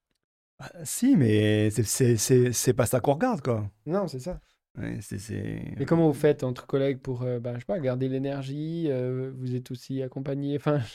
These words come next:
Speaker 2: <laughs> il y a un traumatisme, tu vois, qui est, qui est
Speaker 1: Bah, c'est pour ça que finalement, on peut me, ouais, c'est, je sais pas, c'est, c'est, il y a un profil, il y a un profil particulier, mais,
Speaker 2: Mm.
Speaker 1: mais <laughs> pour H D,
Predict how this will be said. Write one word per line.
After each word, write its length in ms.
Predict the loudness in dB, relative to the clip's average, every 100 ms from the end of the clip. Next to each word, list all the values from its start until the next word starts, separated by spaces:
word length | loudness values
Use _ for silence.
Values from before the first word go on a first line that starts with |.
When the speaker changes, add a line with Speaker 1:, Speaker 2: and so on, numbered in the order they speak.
| -18
Speaker 2:
<laughs> 240 | _ _
il 60 | 0
y 40 |
a 60 | 2
un 80 | 0
traumatisme, 840 | 2 4 4 2 2 0 0 -2
tu 140 | -2 -2
vois, 200 | -2 -4
qui 220 | -4 -2
est, 240 | -2 -4 -8
qui 140 | -8
est 320 | -6 -6 -8 -4
Speaker 1:
Bah, 80 | -2
c'est 60 | 2
pour 80 | 4
ça 80 | 4
que 100 | 4
finalement, 260 | 4 4
on 40 | 4
peut 160 | 4
me, 300 | 4 4 2 2
ouais, 220 | 2 2
c'est, 180 | -2 -12
je 140 | -8
sais 120 | -4
pas, 160 | 0 2
c'est, 100 | 0
c'est, 120 | 2
il 40 | 4
y 40 |
a 40 | 4
un 40 |
profil, 300 | 2 0 2
il 20 |
y 40 | 2
a 40 |
un 40 | 2
profil 300 | -2 -2 -2
particulier, 600 | 0 0 0 2 2 2
mais, 320 | 2 0 0
Speaker 2:
Mm. 40 | -6 _ -20 _ _ _ 0
Speaker 1:
mais 260 | 4 4
<laughs> 340 | 4 0 0 0
pour 200 | 2 2
H 140 | 4
D, 180 | 2